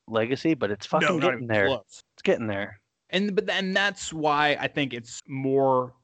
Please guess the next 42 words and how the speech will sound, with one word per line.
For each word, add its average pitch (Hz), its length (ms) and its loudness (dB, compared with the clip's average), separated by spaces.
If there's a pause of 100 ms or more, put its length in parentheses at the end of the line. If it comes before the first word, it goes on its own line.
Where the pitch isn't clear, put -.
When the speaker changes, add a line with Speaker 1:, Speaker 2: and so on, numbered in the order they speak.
Speaker 2:
friendly 131 340 0
to 127 100 -2
brewers 131 460 0
right 165 140 2
now, 185 260 0 (220)
because 127 520 0
if 135 140 -4
you're, 160 160 0 (320)
if 165 160 0
you're 185 100 4
in 190 60 -2
Legacy, 160 480 -2 (320)
you 131 220 0
have 123 460 0
to, - 100 -6
if 139 80 -4
you're 147 80 0
playing 151 180 2
a 135 40 -2
blue 139 180 0
deck, 143 280 0 (320)
you're 139 120 -4
playing 143 200 2
four 135 180 0
Brainstorms, 120 380 -2
you're 117 80 -8
playing 101 200 -10
four - 120 -12
Ponders. - 320 -16
You 127 80 -6
have - 240 -4
to. - 100 -12 (240)
Speaker 1:
So 123 120 -2
if 107 120 -2
you 147 60 4
had 135 60 4
to 127 60 -4
give 123 100 2
me 110 100 -2
three 113 260 -2
good 104 260 -2
reasons 95 680 -4